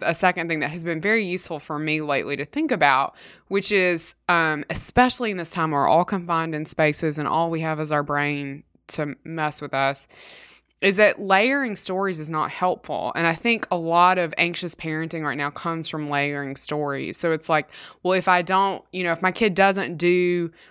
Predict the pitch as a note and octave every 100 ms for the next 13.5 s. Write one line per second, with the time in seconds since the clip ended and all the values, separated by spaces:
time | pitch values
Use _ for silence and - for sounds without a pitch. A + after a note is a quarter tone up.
0 | _ _ F#3 F#3+ F#3+ F3+ E3+ D#3+ E3 D#3+
1 | D#3 D3 - E3+ D#3 D#3 E3+ D#3+ D3 C#3+
2 | C#3+ - - - F3+ E3+ D#3+ C#3 F#3 G3
3 | - F3 F#3 F#3+ E3+ F3 F#3 E3+ E3 C#3
4 | E3 D#3+ F#3 F#3+ G3 F3+ F3+ E3+ - F3
5 | D#3+ - D#3+ - B3+ G3 D#3 - E3 F3
6 | F#3+ F3+ F3+ F3+ E3 E3+ E3 D#3+ D#3+ D#3
7 | - C4 C4 A3 D#3 D#3 E3+ F3 F3 E3+
8 | D#3 - D3+ G3 F#3 D3+ - G#3 F3 F3+
9 | G3+ F#3+ D#3+ - - E3+ D#3 D3 D3+ D3+
10 | D3 C3+ C3+ - - D4+ F#3 D#3 E3+ F3+
11 | E3 - - - G#3 G3+ F3+ E3+ F#3 F3+
12 | F3 E3+ D3+ C#3+ D3 D3+ G#3 C#4 E3 D3
13 | D3 D3+ D3+ E3+ E3